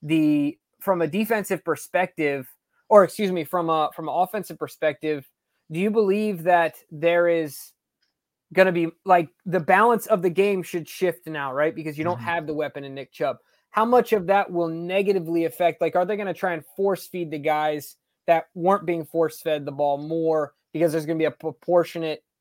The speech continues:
Speaker 1: change in this offense? Do you know what I'm saying?
Speaker 2: Yeah, yeah, yeah. And I think so. I, I do. I think so, because you're gonna go in, I think they'll live and die by getting the playmakers the ball in space. That's what
Speaker 1: Mm.
Speaker 2: they were trying to do with Elijah Moore, trying to get him into space, see if he could break some tackles and things.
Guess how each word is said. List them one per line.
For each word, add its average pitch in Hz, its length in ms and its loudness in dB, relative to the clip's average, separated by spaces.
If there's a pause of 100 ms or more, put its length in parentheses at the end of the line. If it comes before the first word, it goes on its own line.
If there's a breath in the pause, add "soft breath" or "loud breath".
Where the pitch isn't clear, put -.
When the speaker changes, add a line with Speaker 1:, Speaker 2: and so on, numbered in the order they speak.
(100)
Speaker 1:
change 175 480 -4
in 156 100 -6
this 147 200 -12
offense? 147 520 -6
Do 190 80 -4
you 190 40 2
know 196 80 0
what 190 60 0
I'm 180 80 -4
saying? 185 300 -2 (220)
Speaker 2:
Yeah, 277 260 4
yeah, 196 240 6
yeah. 165 280 2
And 180 120 0
I 185 100 4
think 220 220 -2
so. - 420 4
I, 165 340 2
I 175 60 2
do. 160 240 2
I 131 120 -6
think 160 240 -8
so, 170 320 2
because 147 480 -2 (340 loud breath)
you're 180 220 2
gonna 180 240 2
go 175 480 4
in, 143 560 -4 (460)
I 175 120 4
think 220 200 -2
they'll 196 220 6
live 180 280 0
and 170 100 -4
die 156 240 4
by 147 240 2
getting 156 360 0
the 151 80 0
playmakers 143 640 -2
the 139 100 -4
ball 131 240 -2
in 113 80 -10
space. - 580 -8 (240 loud breath)
That's 180 200 0
what 202 80 0
Speaker 1:
Mm. - 20 2
Speaker 2:
they 196 100 4
were 170 100 -4
trying 175 340 0
to 170 80 -4
do 165 500 -2
with 160 220 -4
Elijah 151 400 0
Moore, 139 260 -6
trying 151 220 0
to 156 80 -4
get 160 100 0
him 156 120 -4
into 156 140 -4
space, 147 360 -2
see 151 100 -2
if 147 60 -4
he 151 80 -12
could 151 120 -4
break 143 200 -4
some 143 160 -10
tackles 139 480 -8
and 131 120 -12
things. 139 360 -8